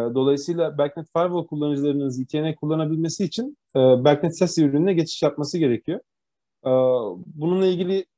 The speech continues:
e, iş ortakları talepte bulunabiliyorlar. Yani var olan ürünün dönüşümü konusunda. Ee, İsmail Bey eğer bir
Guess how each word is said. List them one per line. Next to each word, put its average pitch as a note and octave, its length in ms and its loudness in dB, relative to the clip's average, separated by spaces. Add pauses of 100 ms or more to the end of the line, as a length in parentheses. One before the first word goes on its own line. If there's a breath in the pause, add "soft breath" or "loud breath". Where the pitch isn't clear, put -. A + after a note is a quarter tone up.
(140)
e, C#3 280 6
iş C3 280 -6
ortakları E3+ 440 0
talepte E3+ 380 -2
bulunabiliyorlar. F3 760 0
Yani B2 180 -6
var C3 180 2
olan C3+ 240 2
ürünün C3 460 -4
dönüşümü C3 420 -2
konusunda. B2 540 -2 (1200 loud breath)
Ee, A#2+ 380 4
İsmail D#3+ 400 -2
Bey D#3+ 120 4
eğer D#3 240 4
bir D#3 160 0